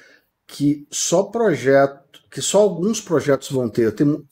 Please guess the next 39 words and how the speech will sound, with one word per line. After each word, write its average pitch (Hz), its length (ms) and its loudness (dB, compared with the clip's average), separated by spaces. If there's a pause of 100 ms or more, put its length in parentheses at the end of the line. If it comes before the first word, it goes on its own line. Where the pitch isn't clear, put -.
(120)
assim, 120 200 -2
eu 107 100 -2
fiz 147 260 -2
muito 175 320 -2
projeto 131 480 0
ao 113 60 -4
longo 107 200 -6
dos 95 260 -4
anos 120 500 -2 (420)
que 135 100 -2
não 160 140 0
tinha 190 200 -2
demanda 175 600 0
de 110 80 -8
escala. 90 580 -8 (320)
Eu - 80 -8
não 104 80 -4
tinha 165 140 0
necessidade 185 760 0
de 135 80 -8
escalar. 101 640 -6 (460)
Era 104 280 0 (220)
projeto 113 300 -2
pra 127 120 -2
dentro 113 160 0
da 104 80 -2
empresa, 190 640 0
que 202 100 -6
eu 143 60 0
tinha 135 300 -4
no 101 140 -6
máximo 113 360 -4
duas, 107 300 -4
três 107 240 -6
instâncias 113 560 -6
e 107 40 -12
podia 113 320 -4
ter 113 460 -2 (420)
num, 107 320 -4